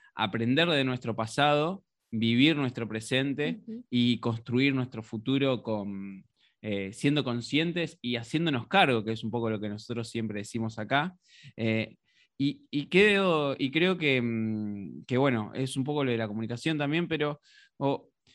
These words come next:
Speaker 1: creo que estamos en una época en la cual tenemos que dejar de ser máquinas, tenemos que dejar de intentar racionalizar todo y, y ser más humanos, ¿no?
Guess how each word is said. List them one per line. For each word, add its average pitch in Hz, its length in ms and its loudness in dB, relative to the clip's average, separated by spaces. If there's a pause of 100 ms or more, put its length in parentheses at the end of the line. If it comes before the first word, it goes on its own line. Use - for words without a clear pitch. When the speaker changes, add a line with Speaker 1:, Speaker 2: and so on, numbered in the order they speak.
(160)
Speaker 1:
creo 185 280 4
que 151 500 2
estamos 180 400 0
en 156 60 0
una 160 140 2
época 180 240 0
en 147 80 2
la 135 80 0
cual 170 420 0 (380)
tenemos 165 400 0
que 135 180 2
dejar 151 340 2
de 156 60 2
ser 131 220 -4
máquinas, 135 720 -2 (720)
tenemos 127 320 0
que 117 80 -2
dejar 120 260 0
de 156 80 2
intentar 120 400 0
racionalizar 113 640 -6
todo 127 420 -2 (420)
y, 139 380 2
y 139 120 0
ser 196 180 4
más 180 240 4
humanos, 113 380 0
¿no? 139 320 -2